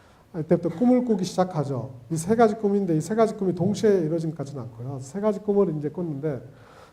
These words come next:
첫 번째는 헐리우드의, 아, 액션 배우가 되겠다.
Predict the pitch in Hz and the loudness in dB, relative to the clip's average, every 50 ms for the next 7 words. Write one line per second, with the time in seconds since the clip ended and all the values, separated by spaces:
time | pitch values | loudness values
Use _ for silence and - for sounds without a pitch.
0 | _ - - 254 - 226 220 214 214 - 196 185 190 196 190 180 - 156 190 247 | _ -4 -4 0 6 6 6 6 6 4 4 4 4 2 2 -2 -2 0 2 4
1 | 247 254 247 247 226 196 202 202 196 208 214 226 220 - - - - - - - | 4 6 4 4 4 6 8 10 10 10 8 6 2 -2 -10 -16 -20 -20 -20 -20
2 | _ _ _ - 147 135 131 135 160 160 156 - - 208 196 165 160 156 160 160 | _ _ _ -6 -4 -4 -4 -2 -4 -4 -2 2 0 2 4 6 6 6 6 6
3 | - 143 139 147 143 - 135 113 104 104 | 2 2 0 0 -2 -2 -6 -6 -6 -10